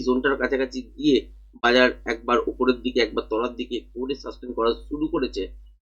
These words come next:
তারপর আলটিমেট এই লেভেলটাকে ব্রেক করেছে, তাহলে কিন্তু তেইশ হাজার একশো কুড়ি পঁচিশ এই জোনটার কাছাকাছি পর্যন্তই টার্গেট হবে সেকেন্ড হাফে। যদি দেখা যায় যে ফার্স্ট হাফের মধ্যেই এই লেভেলটাকে ব্রেক করছে এবং দেখতে পাচ্ছেন যে একটা কন্টিনিউশন প্যাটার্ন তৈরি করেছে বাজার,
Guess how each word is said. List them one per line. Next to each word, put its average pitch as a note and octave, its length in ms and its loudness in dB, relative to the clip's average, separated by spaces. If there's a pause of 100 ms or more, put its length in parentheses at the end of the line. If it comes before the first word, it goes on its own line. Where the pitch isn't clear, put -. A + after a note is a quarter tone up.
তারপর D3+ 420 4 (120)
আলটিমেট C#3 480 4
এই D3 160 6
লেভেলটাকে C3+ 340 4
ব্রেক C3 280 2
করেছে, A2+ 240 0
তাহলে C3+ 240 0
কিন্তু E3 320 -2
তেইশ C3 320 0
হাজার B2+ 180 4
একশো B2 300 0
কুড়ি B2+ 240 -4
পঁচিশ B2+ 320 -4 (420)
এই C#3+ 180 4
জোনটার B2 360 2
কাছাকাছি A#2 400 -4
পর্যন্তই A#2 560 -6
টার্গেট G#2+ 380 4 (100)
হবে C3 260 4 (280)
সেকেন্ড B2 380 -2
হাফে। - 160 -4 (440)
যদি B2 320 -4
দেখা B2+ 180 4
যায় C3 180 6
যে C3+ 60 4
ফার্স্ট B2+ 300 -2
হাফের C3 240 0
মধ্যেই D3 360 4 (420)
এই C#3 140 4
লেভেলটাকে B2+ 400 6
ব্রেক C3 320 4
করছে C3+ 360 4 (300)
এবং A#2+ 220 4 (580)
দেখতে - 200 -4
পাচ্ছেন B2 260 2
যে B2 120 4 (300)
একটা A#2+ 180 -4
কন্টিনিউশন B2+ 640 4
প্যাটার্ন C3 360 4
তৈরি C3+ 220 6
করেছে C3 260 2
বাজার, A#2 260 0